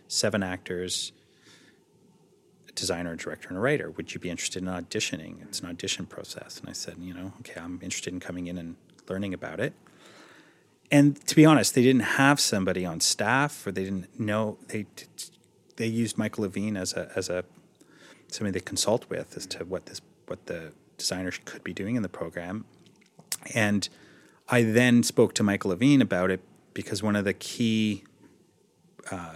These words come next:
teachers in the program was Laszlo Martin, who directed a lot of the Chekhovs at Soul Pepper, the successful productions of, of, uh, Uncle Vanya and so, uh, Platonov. So, um,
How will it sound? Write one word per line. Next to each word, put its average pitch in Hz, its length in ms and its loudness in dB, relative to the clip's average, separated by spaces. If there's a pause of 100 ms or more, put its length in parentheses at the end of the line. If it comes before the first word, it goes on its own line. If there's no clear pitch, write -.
(180)
teachers 120 420 0
in 101 80 2
the 92 60 0
program 90 420 -2
was 90 160 -4
Laszlo 95 340 -2
Martin, 92 580 0 (120)
who 90 300 -4
directed 98 340 -4
a 98 40 -4
lot 92 180 -2
of 98 80 -4
the 90 280 -2
Chekhovs - 560 -8
at 85 80 -8
Soul 85 200 -6
Pepper, - 280 -14
the 85 120 -10
successful - 840 -8 (380)
productions 87 580 -8
of, - 260 -20 (120)
of, - 300 -20
uh, - 380 -20
Uncle - 200 -14
Vanya 98 560 -4
and 82 120 -10 (1400)
so, 98 420 2 (320)
uh, 87 200 -8
Platonov. 92 760 -10 (300)
So, 110 460 4
um, 113 340 4